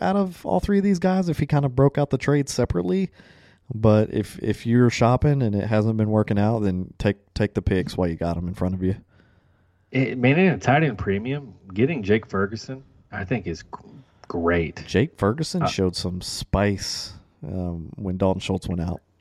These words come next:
Speaker 1: I will give him
Speaker 2: Yeah,
Speaker 1: that.
Speaker 2: love Jake Ferguson. Him, him or Peyton Hendershot's gonna get the job. I think it's Jake Ferguson, uh, and, and Dallas loves a good tight end, so that's gonna be a great piece for you.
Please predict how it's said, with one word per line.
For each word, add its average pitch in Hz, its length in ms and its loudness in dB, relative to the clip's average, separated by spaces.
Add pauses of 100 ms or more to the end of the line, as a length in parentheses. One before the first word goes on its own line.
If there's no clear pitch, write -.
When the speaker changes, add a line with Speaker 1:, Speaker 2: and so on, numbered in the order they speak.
(120)
Speaker 1:
I - 60 -6
will 95 140 2
give 98 140 0
him 90 60 -2
Speaker 2:
Yeah, 87 120 2
Speaker 1:
that. - 160 -8
Speaker 2:
love 104 400 2
Jake 82 260 -4
Ferguson. - 500 -10
Him, 180 400 4
him 175 280 2
or 156 80 2
Peyton 139 320 0
Hendershot's 107 600 -2
gonna 92 220 -8
get 90 160 -4
the 98 80 -8
job. 87 320 0
I 101 160 0
think 95 200 0
it's 85 100 -2
Jake 87 240 -2
Ferguson, 85 600 -2 (800)
uh, 85 380 6
and, 90 240 -2
and 87 160 -2
Dallas 90 340 4
loves 85 260 0
a 90 40 -4
good 82 160 0
tight 80 240 -4
end, 82 300 -4 (200)
so 85 340 2 (140)
that's 95 240 0
gonna 87 220 -4
be 85 140 -2
a 78 60 -4
great 85 380 -2
piece 73 240 -12
for 73 240 -10
you. 76 240 -12